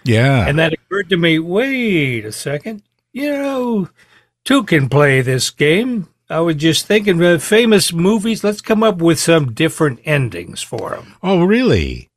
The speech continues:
Speaker 1: Okay,
Speaker 2: Yeah.
Speaker 1: I'll play that
Speaker 2: Yeah.
Speaker 1: game. Uh, what do you have in mind?
Speaker 2: Uh, how about, uh, Casablanca?
Speaker 1: Okay. Oh,
Speaker 2: Okay,
Speaker 1: yeah,
Speaker 2: we all remember
Speaker 1: great
Speaker 2: that
Speaker 1: ending,
Speaker 2: ending,
Speaker 1: yeah.
Speaker 2: you know, the,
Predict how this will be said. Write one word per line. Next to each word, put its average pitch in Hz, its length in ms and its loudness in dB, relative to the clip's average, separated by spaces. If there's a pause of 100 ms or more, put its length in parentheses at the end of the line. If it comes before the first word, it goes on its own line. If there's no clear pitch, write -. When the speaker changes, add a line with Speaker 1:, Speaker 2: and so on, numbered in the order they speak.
Speaker 1:
Okay, 135 400 2 (120)
Speaker 2:
Yeah. - 60 0
Speaker 1:
I'll 151 180 2
play 156 240 0
that 92 200 0
Speaker 2:
Yeah. 160 120 0
Speaker 1:
game. 101 280 0
Uh, 131 160 2
what 127 320 0
do 160 60 2
you 151 120 2
have 135 200 2
in 123 80 4
mind? 87 420 0 (840)
Speaker 2:
Uh, 160 280 2 (120)
how 156 160 2
about, 185 360 0
uh, 175 600 4 (320)
Casablanca? 156 840 -4 (100)
Speaker 1:
Okay. 104 560 2 (560)
Oh, 117 160 2
Speaker 2:
Okay, 90 140 0
Speaker 1:
yeah, 98 80 2
Speaker 2:
we 135 60 4 (200)
all - 80 -4
remember - 100 -6
Speaker 1:
great 101 280 2
Speaker 2:
that 85 80 4
Speaker 1:
ending, 127 260 4 (160)
Speaker 2:
ending, 71 40 -4
Speaker 1:
yeah. 85 480 0
Speaker 2:
you 147 80 -8
know, 147 240 -2
the, 143 200 -6